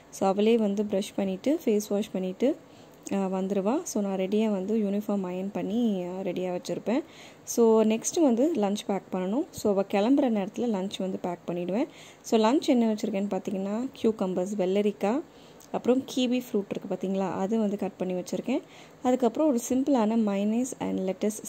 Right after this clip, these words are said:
sandwich, அப்புறம் கீழே வந்து waffles, ஒரு sweet ட்ரீட்டுக்கு ரெண்டு waffles வச்சிருக்கேன். So இதுதான் வந்து இன்னைக்கு lunch வந்து கட்டியிருந்தேன்.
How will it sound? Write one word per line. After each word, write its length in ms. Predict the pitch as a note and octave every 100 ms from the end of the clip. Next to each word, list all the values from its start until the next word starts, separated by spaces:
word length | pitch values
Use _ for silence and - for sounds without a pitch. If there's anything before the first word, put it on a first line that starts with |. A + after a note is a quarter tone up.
| -
sandwich, 600 | F#3+ F#3+ F#3+ C#4 - - - - - -
அப்புறம் 280 | A3 A3+ E4
கீழே 280 | - D4 C#4+
வந்து 460 | A3+ G3+ B3 F4+ B3
waffles, 720 | F#3+ F#3 F#3 - G3 - -
ஒரு 180 | F#3+ G#3
sweet 260 | - B3 A#3+
ட்ரீட்டுக்கு 380 | G#3 G3+ - D#4 F#4+
ரெண்டு 240 | G#3+ G3+
waffles 420 | F#3+ F#3 G3 G3+ F#3
வச்சிருக்கேன். 440 | - F3 - C#4+ - - - -
So 180 | - G3+
இதுதான் 340 | G#3 B3+ A#3+
வந்து 180 | A3 G3+
இன்னைக்கு 260 | G#3+ G3+ F#3
lunch 260 | F3+ G#3+
வந்து 220 | G3 F#3 G#3
கட்டியிருந்தேன். 520 | F#3 F#3 F3+ F#3+ D#4+